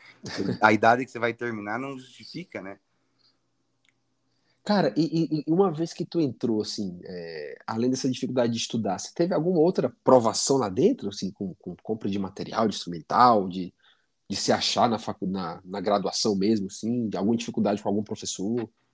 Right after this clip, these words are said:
Speaker 2: Cara, não, foi muito tranquilo, assim.
Speaker 1: Tranquilo, né?
Speaker 2: É, graças a Deus eu tive ajuda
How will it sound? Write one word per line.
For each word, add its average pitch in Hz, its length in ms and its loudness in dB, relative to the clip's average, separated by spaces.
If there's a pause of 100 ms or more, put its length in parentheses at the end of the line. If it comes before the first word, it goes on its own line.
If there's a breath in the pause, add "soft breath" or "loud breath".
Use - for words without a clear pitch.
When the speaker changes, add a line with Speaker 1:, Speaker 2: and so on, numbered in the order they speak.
(140)
Speaker 2:
Cara, 143 280 -10
não, 117 200 -10
foi 110 200 -6
muito 123 260 -10
tranquilo, 98 460 -6
assim. 87 340 -8
Speaker 1:
Tranquilo, 104 380 2
né? 113 120 -2
Speaker 2:
É, 87 300 2 (140)
graças 92 340 4
a - 20 -6
Deus 87 220 -4
eu 87 80 -2
tive 87 340 -4 (520)
ajuda 82 600 -2